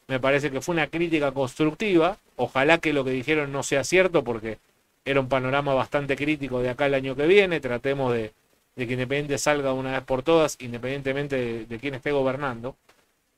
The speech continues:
Pero me parece que fue como la parte más sensata, eh, o por lo menos la, la parte más formal,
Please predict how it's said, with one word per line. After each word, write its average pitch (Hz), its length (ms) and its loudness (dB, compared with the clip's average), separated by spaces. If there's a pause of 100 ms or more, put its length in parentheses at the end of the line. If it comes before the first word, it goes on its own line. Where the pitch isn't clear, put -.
(360)
Pero 139 680 4
me 147 100 0
parece 170 260 4
que 165 100 4
fue 196 140 2
como 175 180 2
la 160 140 6
parte 180 280 2
más 170 200 0
sensata, 170 800 2 (760)
eh, 107 640 -10
o 123 120 -2
por 135 240 4
lo 143 140 4
menos 175 180 4
la, 147 220 6
la 135 160 2
parte 160 260 2
más 160 160 4
formal, 165 640 4